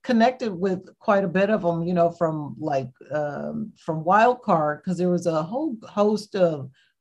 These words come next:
Russian fighters over there. And then some of 'em moved out, like, I met some that were in, um, out in Oxnard. And a lot of these guys come here on student visas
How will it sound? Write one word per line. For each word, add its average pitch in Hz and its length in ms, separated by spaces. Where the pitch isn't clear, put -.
Russian 185 320
fighters 175 460
over 147 260
there. 131 340
And 208 200
then 220 460
some 226 240
of 220 120
'em 202 160
moved 208 360
out, 202 240
like, 170 180
I 170 60
met 185 340
some 196 300
that 180 200
were 165 200
in, 170 560
um, 131 600
out 202 220
in 170 140
Oxnard. 196 680
And 208 120
a 220 60
lot 240 220
of 311 80
these 254 180
guys 226 300
come 254 200
here 226 300
on 190 220
student 254 500
visas 208 600